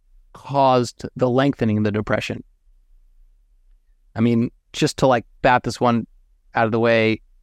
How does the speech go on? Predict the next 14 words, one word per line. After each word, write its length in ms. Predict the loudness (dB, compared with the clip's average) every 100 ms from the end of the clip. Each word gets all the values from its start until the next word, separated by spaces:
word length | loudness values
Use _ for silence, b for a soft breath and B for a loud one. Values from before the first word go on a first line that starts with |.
| _
early, 260 | -2 0 0
there 180 | 0
was 320 | -2 -4 -8 -20 _ _ _ _ _ _ _
seven 560 | -14 -6 0 2 4 2
times 520 | 0 -2 0 2 0
the 100 | 0
amount 260 | 0 0 -4
of 140 | -6
gold 460 | -4 -2 0 -2 -8 -18 _ _ _ _ _ _ _ _ _
versus 760 | -8 -2 -2 0 -4 -4 -8 -16 _ _ -2
liabilities 640 | 2 2 2 0 0 -2
in 60 | -4
the 60 |
system. 540 | -4 -8 -2 0 0